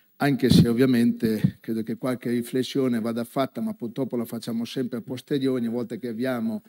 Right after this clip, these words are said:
la legge di bilancio, perché credo che certe considerazioni forse sarebbe opportuno farle prima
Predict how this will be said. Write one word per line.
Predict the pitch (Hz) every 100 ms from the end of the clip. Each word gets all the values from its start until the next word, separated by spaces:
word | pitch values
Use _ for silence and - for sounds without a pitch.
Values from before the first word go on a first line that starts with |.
| _ _
la | 123
legge | 131 139 117
di | 123 135
bilancio, | 156 123 117 117 117
perché | 110 107 - 110 110 _ _
credo | - 117 120 113
che | 117 110 - _ _ _ _ _ _ _ _ _
certe | - 135 - 120
considerazioni | 123 - 127 127 135 131
forse | 117 139 -
sarebbe | 127 123 117
opportuno | 113 131 117 135 120
farle | - 123 117 120
prima | - 160 156 120 104